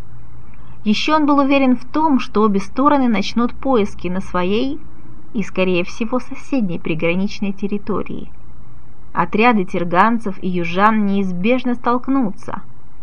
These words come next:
и пока они будут выяснять отношения, в столицу полетят тревожные известия. Поскольку нападение было единичным,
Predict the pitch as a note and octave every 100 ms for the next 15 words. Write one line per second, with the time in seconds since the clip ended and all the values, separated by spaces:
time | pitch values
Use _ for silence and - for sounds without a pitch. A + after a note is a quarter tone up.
0 | - - - - - - - F3 F3 F3
1 | F#3 F3 E3+ E3+ E3+ E3+ E3 E3 - F#3
2 | E3+ E3 F3 - D4+ D#4+ C4+ D#2 E3+ -
3 | - - - - - - - - - -
4 | F#3+ G3+ C#4+ D4 D4 B3 G3+ G3+ A#3+ B3
5 | A#3+ A3 F3+ F3+ F#3+ G3+ G3+ A3+ A3+ -
6 | - - - - - - - - - -
7 | - - - - - - - B3 B3 C4+
8 | B3 G3+ G3 G3 G3+ G#3 F#3+ E3 E3+ F3+
9 | F3 F3+ D#3+ D#3+ D#3+ D#3 - G#3 A#3+